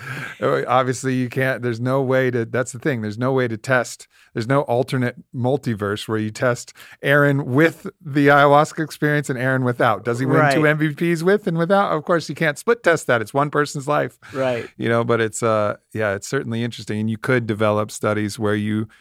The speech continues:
Speaker 1: did measure career performance or you did measure athletic performance,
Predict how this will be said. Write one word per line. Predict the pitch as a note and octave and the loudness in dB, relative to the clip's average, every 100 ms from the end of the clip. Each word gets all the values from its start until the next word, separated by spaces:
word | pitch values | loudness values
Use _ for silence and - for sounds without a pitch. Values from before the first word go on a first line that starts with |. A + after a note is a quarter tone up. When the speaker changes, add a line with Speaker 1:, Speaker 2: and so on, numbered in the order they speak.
| _ - | _ 2
Speaker 1:
did | F3+ C#3+ | 2 4
measure | A#2 G#2+ G#2 G2+ | 2 0 -2 -4
career | - A#2+ B2 B2 | -4 0 2 2
performance | A#2 A2 - A2 G2+ G2 G2 - - | 2 -4 -4 -2 -2 -2 -6 -8 -6
or | |
you | G#2+ A2 | -2 0
did | C#3 D3+ | 0 0
measure | B2 A#2 G#2+ G#2 | 0 -2 0 0
athletic | G#2+ G2+ A2 G#2 G2+ - | 0 -2 0 -2 -2 -6
performance, | G#2 - G2+ G2 G2+ - | -6 -4 -4 -4 -6 -12